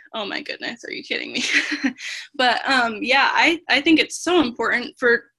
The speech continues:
those conversations on both sides. Just like I might have a question for my husband, he certainly doesn't know everything that I'm thinking about his, his experiences. He doesn't know how I feel about it, right? If I don't tell him.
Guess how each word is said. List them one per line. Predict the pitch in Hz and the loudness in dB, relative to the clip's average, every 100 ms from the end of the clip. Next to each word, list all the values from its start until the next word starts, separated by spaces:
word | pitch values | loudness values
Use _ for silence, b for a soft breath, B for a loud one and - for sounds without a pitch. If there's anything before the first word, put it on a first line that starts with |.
| _ | _
those | 247 277 | -2 0
conversations | - 320 254 269 294 285 | 4 4 4 2 2 2
on | 214 214 | 0 -2
both | 254 302 | -4 -2
sides. | 233 269 196 - - B B B B _ _ 220 | -2 -2 -2 -10 -16 B B B B _ _ -6
Just | 247 - | -6 -2
like | 269 254 - | 0 0 0
I | 226 | 0
might | 247 247 | 2 -2
have | 240 233 | -2 -2
a | 214 | -4
question | - 233 - 226 | -4 -4 -4 -4
for | 226 | -4
my | 226 214 | -4 -4
husband, | 220 226 262 277 311 302 302 | -4 -6 -2 2 4 2 0
he | 262 320 | 2 2
certainly | 320 254 262 240 240 233 226 | 2 2 2 0 -4 -4 -4
doesn't | 220 233 240 220 | -2 -4 -4 -6
know | 233 240 | -2 -2
everything | 240 247 240 | -2 -4 -4
that | 240 - | -2 -2
I'm | 262 427 | -2 -2
thinking | 220 214 226 220 | -6 -4 -6 -4
about | 208 208 - | 0 0 -2
his, | - 220 220 220 - - _ _ - | -2 0 2 0 -6 -10 _ _ -14
his | 233 233 | -8 -4
experiences. | 220 - - 214 208 208 208 214 202 - | -4 -4 -4 0 0 0 -4 -6 -4 -6
He | - 262 | -6 0
doesn't | 302 302 - | 0 0 -4
know | 226 220 220 | -4 -4 -2
how | 233 208 | -2 0
I | - 220 | -2 -2
feel | - 110 | -6 -6
about | 110 - - | -4 -4 -2
it, | - - B B B B | -4 -6 B B B B
right? | 202 202 233 - | -2 0 0 -2
If | 240 | -2
I | 214 | -2
don't | 220 226 | -2 -4
tell | - 220 220 | -4 -4 -4
him. | - - 240 | -8 -8 -8